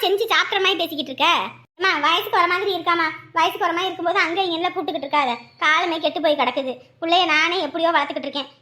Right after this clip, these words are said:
எவனாவது ஏதாவது ஒண்ணு சொல்லி இது பண்ணிவிட்டானா அப்புறம் நான் என்ன பண்றது? அப்படித்தானே எங்களுக்கும் இருந்திருக்கும். எங்களுக்கு டிமிக்கி கொடுத்துட்டு நீங்க எல்லாம் வந்தீங்களே, மறந்தாச்சோ? இன்னைக்கு உங்க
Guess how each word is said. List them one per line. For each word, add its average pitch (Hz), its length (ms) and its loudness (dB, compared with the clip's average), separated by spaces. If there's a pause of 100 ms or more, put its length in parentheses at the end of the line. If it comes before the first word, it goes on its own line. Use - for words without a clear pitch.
(120)
எவனாவது 349 320 2
ஏதாவது 349 140 4
ஒண்ணு 359 160 -4
சொல்லி 349 180 0
இது 339 120 -4
பண்ணிவிட்டானா 339 360 0
அப்புறம் 311 200 -4
நான் 320 160 2
என்ன 359 140 0
பண்றது? 254 320 -4 (140)
அப்படித்தானே 440 440 0
எங்களுக்கும் 494 340 2
இருந்திருக்கும். 466 540 2 (400)
எங்களுக்கு 415 280 2
டிமிக்கி 494 220 2
கொடுத்துட்டு 494 300 0
நீங்க 466 140 4
எல்லாம் 453 140 4
வந்தீங்களே, 440 360 4 (100)
மறந்தாச்சோ? 440 480 4 (480)
இன்னைக்கு 440 260 0
உங்க 427 140 2